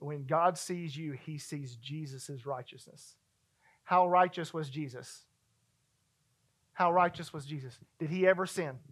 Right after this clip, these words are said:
No. He was righteous. Righteous means in right standing with God. He was all righteous. Now, if this is true that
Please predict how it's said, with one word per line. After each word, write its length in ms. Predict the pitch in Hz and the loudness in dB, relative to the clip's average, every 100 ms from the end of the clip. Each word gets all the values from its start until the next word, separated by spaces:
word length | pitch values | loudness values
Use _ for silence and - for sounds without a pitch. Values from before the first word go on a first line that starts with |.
| - - _ _ _ _ _ _ _ _ - - 147 | -18 -18 _ _ _ _ _ _ _ _ -20 -16 -10
No. 300 | 147 127 - _ _ _ _ _ _ _ _ _ | -8 -10 -16 _ _ _ _ _ _ _ _ _
He 160 | - 160 | -6 -4
was 160 | 143 | -4
righteous. 560 | 135 120 - - - - - - _ _ | -6 -10 -14 -20 -20 -20 -20 -20 _ _
Righteous 600 | 139 160 190 214 226 208 | -2 6 6 4 -2 -4
means 360 | 185 196 190 185 - | -2 0 0 -4 -2
in 300 | 202 196 185 | 0 2 4
right 320 | 180 180 165 | 4 4 0
standing 500 | - 175 170 170 165 | -6 -6 -4 -4 -4
with 180 | 160 135 | -6 -4
God. 300 | 151 139 135 - _ _ | -2 0 -4 -10 _ _
He 240 | 185 190 | -6 -4
was 200 | 170 160 | -2 -2
all 300 | - 151 143 | -2 -2 -2
righteous. 480 | 143 143 135 127 - | 0 -2 -4 -12 -2
Now, 300 | 196 175 - _ _ _ _ _ _ _ _ | 2 2 -2 _ _ _ _ _ _ _ _
if 180 | 196 165 | 2 2
this 300 | 160 269 269 | 4 4 2
is 160 | 254 - | -6 -6
true 260 | - 233 | -2 2
that 220 | 196 175 | 2 2